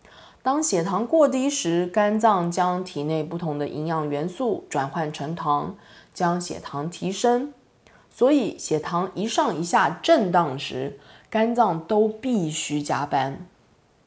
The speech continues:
平衡血糖是体内首要任务，因为过高或过低的血糖都可能威胁生命。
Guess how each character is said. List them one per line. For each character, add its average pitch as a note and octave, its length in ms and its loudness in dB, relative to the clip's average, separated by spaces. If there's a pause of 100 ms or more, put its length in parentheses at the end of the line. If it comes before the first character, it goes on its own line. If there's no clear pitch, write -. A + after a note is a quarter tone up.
(840)
平 A3+ 200 4
衡 D4+ 160 4
血 E3+ 180 4
糖 D#3+ 400 2 (220)
是 - 180 0
体 F#3 160 0
内 F3 260 0
首 - 360 -2
要 F#3+ 180 4
任 F#3 340 2
务， D#3+ 280 2 (300)
因 G#3 120 4
为 A3 180 8
过 C4 300 2
高 A3+ 300 8
或 A#3 200 4
过 G3 280 4
低 F#3 180 -2
的 F3 140 2
血 - 240 -2
糖 D#3 420 -2
都 G#3 160 2
可 F#3 240 -4
能 E3 320 0
威 D#3 220 2
胁 C#3 240 -4
生 D#3+ 220 -2
命。 - 260 -6